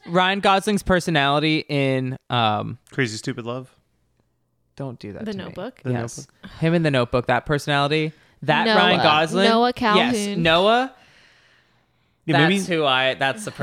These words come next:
Speaker 2: maybe
Speaker 1: personality.
Speaker 2: Noah's a different zodiac sign than Ryan Gosling.
Speaker 3: Yeah.
Speaker 1: Mm, yeah, probably.
Speaker 3: No, so he has Noah Calhoun.
Speaker 1: Noah's a Leo, actually. Noah's probably definitely a Leo.
Speaker 3: Noah. Noah, he's too kind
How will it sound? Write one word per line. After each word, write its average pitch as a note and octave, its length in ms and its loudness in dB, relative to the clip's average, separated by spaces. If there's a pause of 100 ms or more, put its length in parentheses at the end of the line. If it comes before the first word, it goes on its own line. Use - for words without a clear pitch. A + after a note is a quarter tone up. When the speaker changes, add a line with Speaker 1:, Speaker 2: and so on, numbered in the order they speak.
Speaker 2:
maybe D#3 180 6
Speaker 1:
personality. F#3 340 0
Speaker 2:
Noah's D3+ 380 6
a C3+ 80 -2
different A#2+ 560 -2
zodiac A2+ 420 0
sign G#2+ 280 -10
than G#2+ 100 -10
Ryan G#2 220 -12
Gosling. - 520 -14
Speaker 3:
Yeah. A#3 240 -12
Speaker 1:
Mm, B3+ 520 -10
yeah, D#3 180 2
probably. A2 680 -6
Speaker 3:
No, A#3+ 260 -6
so A3 220 -2
he C4+ 260 -2
has B3+ 300 -2
Noah G3+ 340 -2
Calhoun. G3 240 0
Speaker 1:
Noah's A3 300 4
a F#3 80 4
Leo, C3 580 2
actually. A#2 480 -2
Noah's D3 240 4
probably B2+ 280 0
definitely G#2+ 480 -2
a F2+ 60 -8
Leo. C4 300 -2
Speaker 3:
Noah. G#3 560 0 (220)
Noah, G4+ 640 2 (260)
he's F#4 260 4
too F4 220 4
kind B3+ 720 -2